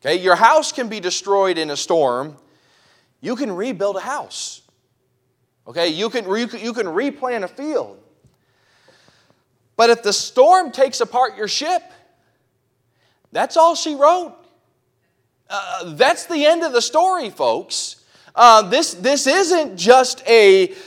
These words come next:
"Oh, this is terrible." No, we're talking a life and death situation here. If, if the boat comes apart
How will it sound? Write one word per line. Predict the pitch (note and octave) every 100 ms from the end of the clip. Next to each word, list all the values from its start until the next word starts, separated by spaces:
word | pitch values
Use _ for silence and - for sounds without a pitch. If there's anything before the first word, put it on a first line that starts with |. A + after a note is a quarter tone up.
| - -
"Oh, | A3+ C#4 B3 C4+
this | A#3 C4+
is | B3+ -
terrible." | G3 A3 D#4 A3+
No, | F#3+ B3+ G3+ C#3+
we're | G3+ A#3
talking | A#3 C4+ D#4+ B3+ A3
a | F#3 G3+
life | E3 G#3 C4 B3+
and | B3
death | G#3 B3
situation | A#3+ A#3 G3+ G#3+ A#3+ D#4 C4 F#3+
here. | F3 E3+
If, | G3 G3 - -
if | G#3 G#3+
the | G#3
boat | E3+ G3+ C4+ C4+ - -
comes | A3+ A#3 G3+
apart | F#3+ F#3+ A3+ D4 A3 -